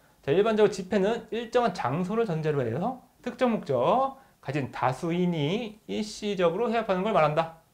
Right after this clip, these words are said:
자, 그 공동의 목적은 내적인 유대관계를 촉하고, 자, 공공의 이익, 요거 추가해야 되는 것은 할 필요는 없다.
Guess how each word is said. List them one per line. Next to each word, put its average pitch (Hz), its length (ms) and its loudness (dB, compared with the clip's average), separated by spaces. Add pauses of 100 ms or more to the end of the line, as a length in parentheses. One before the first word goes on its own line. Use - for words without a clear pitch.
(560)
자, - 80 -18
그 208 140 4
공동의 220 500 2
목적은 165 560 2
내적인 247 680 0
유대관계를 180 480 2
촉하고, 175 680 -2
자, - 100 -10
공공의 190 440 2
이익, 135 440 -2
요거 151 480 -2
추가해야 190 380 -2
되는 156 180 -2
것은 165 240 -4
할 202 140 -2
필요는 233 320 -2
없다. 180 460 -4